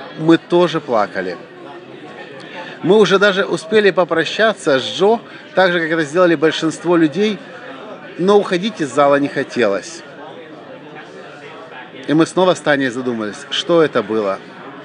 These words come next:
И это было не что иное, как искренность, прозрачность и уязвимость.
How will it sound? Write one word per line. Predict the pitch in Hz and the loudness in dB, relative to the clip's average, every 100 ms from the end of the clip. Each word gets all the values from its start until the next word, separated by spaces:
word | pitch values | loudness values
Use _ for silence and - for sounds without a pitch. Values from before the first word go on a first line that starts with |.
| - - - | -20 -18 -4
И | 143 | 0
это | 147 | 2
было | 151 151 | 4 4
не | 147 135 | 4 0
что | - 139 127 | 0 2 4
иное, | 127 165 151 127 - - - - - | 4 4 4 2 -4 -20 -20 -10 0
как | 151 151 - - - - - - - | 0 0 -10 -20 -20 -18 -18 -12 -4
искренность, | 175 - - 127 120 - - - - - | -4 -4 -4 0 0 -2 -14 -16 -14 0
прозрачность | 139 127 135 147 151 - 120 - | 2 2 2 2 2 -4 -8 -6
и | 127 | -2
уязвимость. | 123 123 107 113 110 107 - - | 2 2 2 0 -2 -2 -8 -14